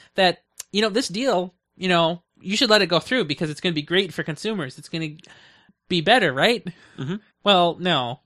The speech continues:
Speaker 1: because apparently Comcast also says pricing, it's not really likely to go down, and it's not likely to even stop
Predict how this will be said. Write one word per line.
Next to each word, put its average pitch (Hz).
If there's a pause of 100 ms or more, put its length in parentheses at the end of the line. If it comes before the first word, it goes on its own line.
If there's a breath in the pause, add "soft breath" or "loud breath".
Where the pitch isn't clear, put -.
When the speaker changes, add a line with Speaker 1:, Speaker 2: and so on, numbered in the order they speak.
Speaker 1:
because 160
apparently 196
Comcast 160
also 196
says 156 (220 soft breath)
pricing, 381 (360)
it's 196
not 247
really 233
likely 190
to 156
go 151
down, 156 (100)
and 185
it's 185
not 240
likely 226
to 202
even 180
stop 190